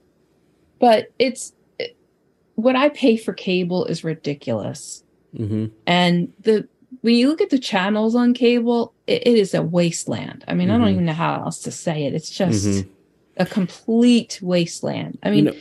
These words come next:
Speaker 1: there are t-, there are channels on there that are nothing but advertising.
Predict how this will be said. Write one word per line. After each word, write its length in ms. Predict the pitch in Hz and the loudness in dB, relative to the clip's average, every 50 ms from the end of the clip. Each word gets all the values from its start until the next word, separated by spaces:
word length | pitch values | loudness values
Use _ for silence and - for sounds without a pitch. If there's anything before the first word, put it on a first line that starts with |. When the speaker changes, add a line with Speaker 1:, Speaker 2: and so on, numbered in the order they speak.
| - - - _ _ _ _ _ _ _ _ _ _ - | -20 -20 -20 _ _ _ _ _ _ _ _ _ _ -2
Speaker 1:
there 280 | 226 254 294 330 359 370 | 2 4 4 6 4 2
are 40 | 294 | 2
t-, 120 | - 233 | 0 0
there 280 | 233 233 262 320 359 - 320 | 0 2 2 2 2 2 0
are 60 | 320 | 0
channels 600 | 262 - - - - 196 208 226 233 233 240 240 | 0 -4 -8 -6 -4 0 2 2 2 2 2 2
on 180 | 240 233 233 233 | 4 4 4 4
there 240 | 226 226 220 226 | 4 4 2 0
that 140 | 202 190 185 | 0 -2 -2
are 120 | 175 170 170 | -2 -2 -2
nothing 560 | 180 190 202 214 214 214 214 - 226 220 208 | 0 0 0 0 0 -2 -2 -2 0 0 2
but 160 | 190 - - - | 0 -2 0 0
advertising. 840 | 170 165 170 175 170 156 - - - - 117 120 - - - - - | 0 0 0 -2 -4 -8 -8 -8 -8 -8 -8 -8 -8 -10 -12 -12 -14